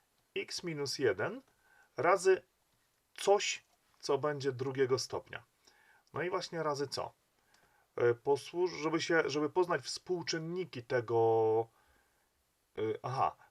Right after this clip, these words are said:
to, co tutaj napisałem przed chwilą, no, wynika z twierdzenia Bezu. A żeby poznać współczynniki tego wielomianu stopnia drugiego, czyli to już będzie trójmian kwadratowy, który będzie można ogarnąć normalnie z delty,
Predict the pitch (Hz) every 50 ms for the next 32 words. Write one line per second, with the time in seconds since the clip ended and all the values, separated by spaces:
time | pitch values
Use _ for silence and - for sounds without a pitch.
0 | _ _ - 185 180 - 185 170 - - 180 165 156 156 - 156 - 175 160 151
1 | 147 143 - 131 127 - - 185 185 180 180 185 190 - _ _ _ _ _ -
2 | - - 214 208 190 214 196 233 233 214 202 190 - 185 175 170 175 175 - -
3 | - - 240 220 - 196 190 214 240 226 170 110 82 - - _ _ _ _ _
4 | _ _ _ _ _ _ _ _ _ _ _ - - - - _ - - 147 143
5 | 143 151 156 151 151 - - 180 180 170 170 151 135 - - - - _ - 202
6 | 196 190 - - 202 190 185 156 110 90 - 92 92 117 131 - _ _ _ _
7 | _ _ _ - 107 107 120 117 113 - - 113 104 101 113 131 135 131 123 117
8 | 131 143 147 143 131 123 - - 139 127 - 123 117 110 107 123 123 127 147 127
9 | - 87 - - 85 90 85 - 101 107 113 117 139 139 139 156 - - - 240
10 | 254 190 120 101 95 90 - - 104 98 - 104 101 98 - 104 95 107 127 120
11 | - - 123 127 120 127 127 127 131 135 135 131 127 127 139 135 131 131 131 135
12 | 131 127 135 135 127 - - 123 117 113 117 117 117 120 120 110 104 101 92 87
13 | 87 - - 139 165